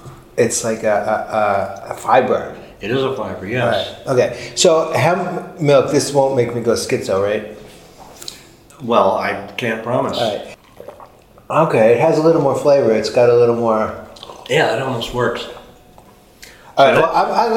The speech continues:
Speaker 1: like the coconut hemp milk. I would, I, I, I'm looking forward to trying that in this, in this cereal.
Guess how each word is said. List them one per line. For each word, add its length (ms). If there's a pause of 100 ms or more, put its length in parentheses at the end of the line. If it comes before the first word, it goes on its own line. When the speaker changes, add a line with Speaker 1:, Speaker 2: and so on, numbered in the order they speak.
Speaker 1:
like 100
the 220
coconut 380
hemp 240
milk. 200
I 100
would, 160 (160)
I, 140
I, 340
I'm 100
looking 280
forward 260
to 100
trying 280
that 160
in 40
this, 300
in 140
this 220
cereal. 540